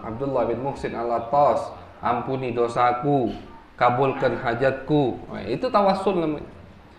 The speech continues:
Atau tak harus pas lagi sejarah, eh, pas lagi ziarah,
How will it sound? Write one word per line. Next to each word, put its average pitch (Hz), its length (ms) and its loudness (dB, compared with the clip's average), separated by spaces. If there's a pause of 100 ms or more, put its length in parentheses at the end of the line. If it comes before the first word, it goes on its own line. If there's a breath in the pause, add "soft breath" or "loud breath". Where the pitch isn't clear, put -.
(180 soft breath)
Atau 240 340 8
tak 202 160 6
harus 160 260 8 (300)
pas 147 160 -2
lagi 147 240 4
sejarah, 170 480 8 (640)
eh, 143 80 4
pas 147 240 0
lagi 147 240 4
ziarah, 165 640 6